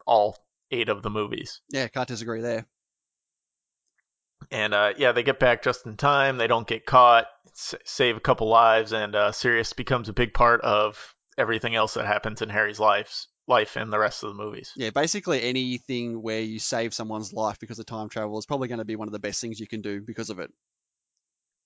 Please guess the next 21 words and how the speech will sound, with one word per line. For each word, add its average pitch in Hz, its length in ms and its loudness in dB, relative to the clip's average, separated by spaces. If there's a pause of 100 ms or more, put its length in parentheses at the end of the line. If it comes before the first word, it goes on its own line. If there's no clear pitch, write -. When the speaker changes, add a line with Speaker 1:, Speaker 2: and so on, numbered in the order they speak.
(480)
Speaker 1:
Yes. - 380 0 (420)
Taking, 165 440 2
taking 151 360 2
more 131 220 6
classes 120 560 2
is 110 380 -6
not 110 400 -2
one 110 140 -4
of 113 60 -8
the 113 80 -10
best - 240 -2
things - 200 -2
you - 60 -4
Speaker 2:
<laughs> - 0 -
No, 147 80 2
Speaker 1:
can 117 80 -2
do, 233 200 -6
though. - 80 -10
Speaker 2:
not 180 200 0
at 170 80 0
all. 127 300 -2